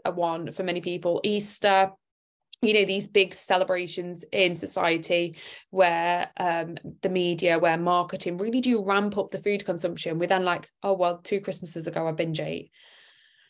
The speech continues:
Okay, so what have we learned along this journey? What have you been doing? Like, lean into those small things, because they are what are gonna build your confidence internally,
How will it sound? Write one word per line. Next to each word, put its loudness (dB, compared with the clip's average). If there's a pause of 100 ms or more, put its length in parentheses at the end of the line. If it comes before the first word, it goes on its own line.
(120)
Okay, 2
so 2
what 4
have 0
we 2
learned 0
along -2
this -6
journey? 0
What 0
have -12
you -6
been -6
doing? -2
Like, -4
lean -2
into 0
those 2
small -2
things, -10
because -2 (100)
they 8
are 8
what -2
are -6
gonna -2
build -2
your -6
confidence -4
internally, 0